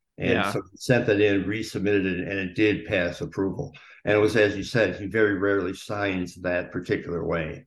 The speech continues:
Speaker 2: Yeah, that's what drew me a lot to that, uh, particular card. I mean, also, I was searching for a signed seventy-two Topps, which you can't get too picky, but there are some out there. Like, I've seen some on eBay,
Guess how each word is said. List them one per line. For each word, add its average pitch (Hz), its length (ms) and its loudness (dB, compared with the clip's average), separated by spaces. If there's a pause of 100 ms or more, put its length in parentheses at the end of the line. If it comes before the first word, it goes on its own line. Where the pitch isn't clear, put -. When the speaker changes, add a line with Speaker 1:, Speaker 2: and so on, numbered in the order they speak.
Speaker 2:
Yeah, 147 220 4
that's 151 260 2
what 160 160 10
drew 139 240 6
me 135 200 6
a 120 60 6
lot 123 300 4
to 139 180 -2
that, 123 360 2 (340)
uh, 117 200 -2
particular 127 540 0
card. 127 360 4
I 123 80 0
mean, 131 180 0
also, 143 440 2
I 127 200 4
was 127 380 -2 (340)
searching 160 460 2
for 135 200 0
a 123 40 2
signed 143 400 0
seventy-two 131 640 -2
Topps, - 460 0
which 117 220 -4
you 127 40 -2
can't 135 300 -2
get 131 180 -2
too 214 220 0
picky, 127 360 0
but 123 200 0
there 131 160 4
are 180 180 6
some 165 300 2
out 151 220 2
there. 135 240 0
Like, 123 240 -2
I've 127 180 -2
seen 143 240 -2
some 135 240 0
on 131 140 4
eBay, 127 600 0